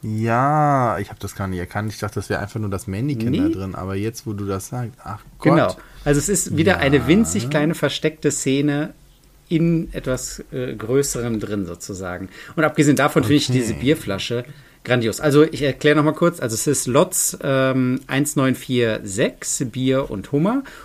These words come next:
Speaker 2: Und es ist eine Bierflasche gebaut, ein kleiner Bierkrug mit Inhalt gebaut und eine, äh, Hummerplatte mit einem Hummergericht mit noch Zitrone daneben und, ähm,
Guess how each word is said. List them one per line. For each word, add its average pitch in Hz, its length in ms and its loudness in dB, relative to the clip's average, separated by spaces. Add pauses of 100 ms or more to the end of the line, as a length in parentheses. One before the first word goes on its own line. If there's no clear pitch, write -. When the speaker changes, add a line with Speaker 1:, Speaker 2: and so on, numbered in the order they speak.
(120)
Speaker 2:
Und 131 120 4
es 131 140 0
ist - 460 -4
eine 110 180 0
Bierflasche 208 800 0 (280)
gebaut, 175 640 0 (120)
ein 123 180 -4
kleiner 117 300 0
Bierkrug 160 960 0 (100)
mit 156 200 2
Inhalt 196 640 0
gebaut 165 520 0 (400)
und 202 300 2
eine, 151 580 4
äh, 135 300 -2
Hummerplatte 110 760 2
mit 131 160 0
einem 110 500 -2 (540)
Hummergericht 120 920 0
mit 98 300 -8
noch 95 160 -6
Zitrone 113 560 -2
daneben 101 680 0
und, 95 480 -8
ähm, 92 320 -8